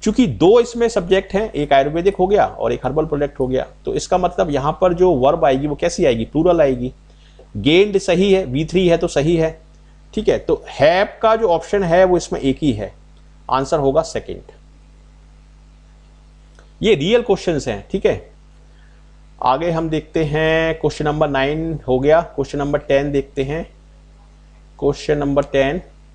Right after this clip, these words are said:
ये इसके ऑप्शंस हैं। He said to, देखिए यहाँ पर to के बाद वर्ब की फर्स्ट फॉर्म आपको चाहिए, ठीक है। हैव वर्ब की फर्स्ट फॉर्म है, हैड नहीं है, हैड तो थर्ड फॉर्म है,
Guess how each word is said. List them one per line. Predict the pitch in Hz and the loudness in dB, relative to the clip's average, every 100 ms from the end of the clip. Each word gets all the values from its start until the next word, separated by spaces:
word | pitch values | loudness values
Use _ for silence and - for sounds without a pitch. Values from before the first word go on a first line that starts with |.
| - | -12
ये | 117 135 139 139 131 - | -2 2 4 2 -2 -12
इसके | 120 - 139 | -14 -8 -6
ऑप्शंस | - 123 - 143 135 - | -4 -6 -6 -8 -8 -8
हैं। | 127 127 156 - - - - - - 196 | -8 -8 -10 -16 -20 -20 -20 -20 -2 0
He | 220 | 2
said | - 196 202 220 - - | 2 2 2 0 -8 0
to, | 262 247 - - - - 131 | 2 2 -4 -18 -20 -16 -4
देखिए | 156 151 | 0 4
यहाँ | 127 143 | 2 2
पर | 180 - 202 | -2 -2 0
to | 214 226 | 0 4
के | 233 | 2
बाद | 143 123 120 123 160 - - _ - - - - | 2 0 2 2 0 -2 -18 _ -20 -20 -20 -6
वर्ब | 123 151 165 - | 0 0 0 -6
की | 190 | -6
फर्स्ट | - 160 - | -2 -4 -4
फॉर्म | - 160 165 | -4 -4 -2
आपको | 131 127 - - 156 | 0 0 -2 -6 -6
चाहिए, | - 123 113 120 113 - - - - - - - - - - - - - - - - - - - - - | -2 -2 0 -2 -2 -6 -20 -20 -20 -20 -20 -20 -20 -20 -20 -20 -20 -20 -20 -20 -20 -20 -20 -20 -20 -10
ठीक | 180 | -2
है। | 190 135 - _ - | -2 -2 -12 _ -18
हैव | - 143 190 208 190 - _ _ | 0 2 4 2 -2 -20 _ _
वर्ब | 135 151 | -2 0
की | - | -2
फर्स्ट | 156 139 | -6 -4
फॉर्म | - 143 | 0 2
है, | 123 | 4
हैड | 147 165 156 | 2 2 -2
नहीं | 147 | -2
है, | 139 | 0
हैड | 117 139 139 | 2 2 0
तो | 165 | -2
थर्ड | 135 135 | -2 -2
फॉर्म | - 131 | -2 -4
है, | 104 | -4